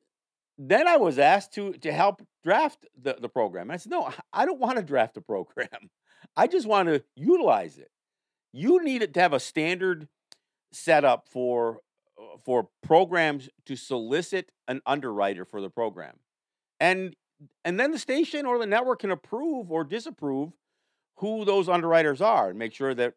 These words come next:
you know, that it doesn't go against the philosophy of the network and the station and that kinda stuff. But to me, that was gonna be easier.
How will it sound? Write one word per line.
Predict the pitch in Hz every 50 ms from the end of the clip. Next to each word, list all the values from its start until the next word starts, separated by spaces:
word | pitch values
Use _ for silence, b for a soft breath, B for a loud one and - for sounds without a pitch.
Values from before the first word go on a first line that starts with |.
| _ -
you | 143 135
know, | 113 107 101 - _ 101 _ _ 107 101
that | 113 113 107 -
it | 110 117 - _
doesn't | 120 139 131 117 123 110
go | 98 120 120 117
against | 113 107 92 87 123 120 117 - - -
the | 123 -
philosophy | - 117 107 107 107 107 107 - - 95 101 110 107
of | 101 95 90
the | 98 95
network | 95 101 101 101 95 98 98 95 -
and | 95
the | 90 87
station | _ 90 90 90 - -
and | 98 92 92
that | 92 90
kinda | - 87 87
stuff. | - - 85 82 - _ _ _ _ _ _ _ _ _ _ _ _ _ _ _ _ _ _ -
But | 139 190 190 - _ -
to | - 240
me, | 254 277 277
that | 269 277 277
was | 247 185
gonna | 196 180 170
be | 160
easier. | 151 131 107 92 95 98 -